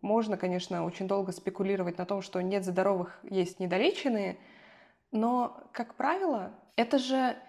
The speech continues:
не про травму, это же про доверие, это про принятие, про принятие партнёрами друг друга, про создание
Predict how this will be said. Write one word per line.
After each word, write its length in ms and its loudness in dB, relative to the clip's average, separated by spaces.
не 180 4
про 180 -2
травму, 560 4
это 220 0
же 120 0
про 200 2
доверие, 600 2
это 340 -2
про 680 2
принятие, 800 2
про 340 0
принятие 640 0
партнёрами 840 2
друг 280 -2
друга, 460 -4
про 500 2
создание 840 2